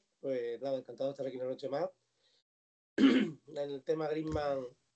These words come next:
impresionante, ¿verdad que sí, Felipe? Increíble.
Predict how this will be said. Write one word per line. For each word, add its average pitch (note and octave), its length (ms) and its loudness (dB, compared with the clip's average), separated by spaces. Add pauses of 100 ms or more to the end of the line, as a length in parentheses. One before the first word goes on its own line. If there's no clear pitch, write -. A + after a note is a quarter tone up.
(880)
impresionante, D#3 840 -2 (400)
¿verdad C#3 220 0
que D3 60 -2
sí, D#3+ 120 -2
Felipe? D#3 380 2 (540)
Increíble. C3+ 540 0